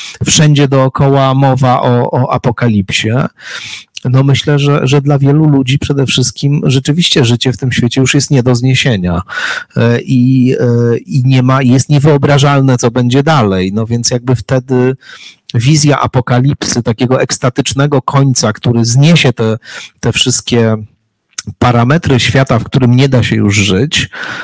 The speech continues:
e, i sam ten świat usunie z pola, e, że ona niesie w sobie pewne ukojenie po prostu, że ona ma jakiś rodzaj takiego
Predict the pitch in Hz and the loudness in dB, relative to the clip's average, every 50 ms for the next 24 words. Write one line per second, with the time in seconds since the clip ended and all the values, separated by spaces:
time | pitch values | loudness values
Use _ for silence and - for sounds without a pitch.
0 | - - _ - 123 123 - 147 143 165 156 160 156 143 139 123 120 - - 147 | -16 -6 _ 0 0 2 2 2 2 2 2 2 2 2 2 2 0 0 0 0
1 | 139 123 - 151 135 120 - - 120 117 110 104 101 98 - 123 - 131 - - | 0 2 2 2 0 0 2 2 2 2 2 0 -2 -2 -2 -2 -2 -2 -2 0
2 | - 143 120 110 104 95 95 104 - 170 170 170 - - - - - - - - | 0 2 2 2 2 2 0 0 0 -2 -4 -4 -6 -10 -14 -12 -12 -14 -14 -18
3 | - _ _ _ - - 123 120 120 123 123 - - - - - - 214 139 147 | -20 _ _ _ -4 0 2 2 2 2 2 0 0 -2 -2 -2 0 0 2 2
4 | 147 151 147 156 160 160 160 156 139 - 147 - - 147 139 139 127 151 131 135 | 2 2 2 4 4 4 4 2 2 2 0 0 0 0 0 0 0 -2 -2 0
5 | 139 139 139 131 - - 131 131 127 123 117 107 95 90 80 - - - - 92 | 0 0 0 -2 0 0 2 2 4 2 2 2 0 -2 -2 -2 -4 -6 -4 -4
6 | - - - - - - 110 107 123 131 131 135 135 139 143 143 147 147 147 147 | -4 -4 -2 -4 -2 -2 -2 0 0 0 2 2 2 2 2 2 2 2 2 0
7 | - 147 135 - 151 151 151 151 151 147 139 135 - 135 131 - 139 135 151 143 | 0 0 0 2 2 2 2 2 2 2 2 2 0 -2 -4 -4 -4 -2 0 2
8 | 139 139 135 135 139 | 2 2 2 2 0